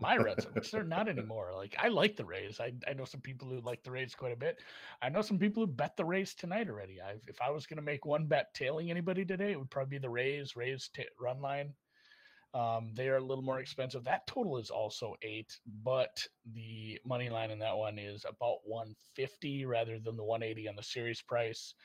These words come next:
Speaker 1: That's a little lower. You can get the Rays on the run line for a decent price. So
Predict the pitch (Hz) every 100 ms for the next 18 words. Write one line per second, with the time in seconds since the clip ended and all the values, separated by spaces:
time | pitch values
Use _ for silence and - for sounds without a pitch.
0 | - - - 147 127 - 117 117 127 120
1 | 117 113 113 110 120 - 120 123 123 113
2 | 117 120 117 113 - - - - 117 107
3 | 104 110 110 113 101 110 - 104 104 113
4 | - - 107 95 -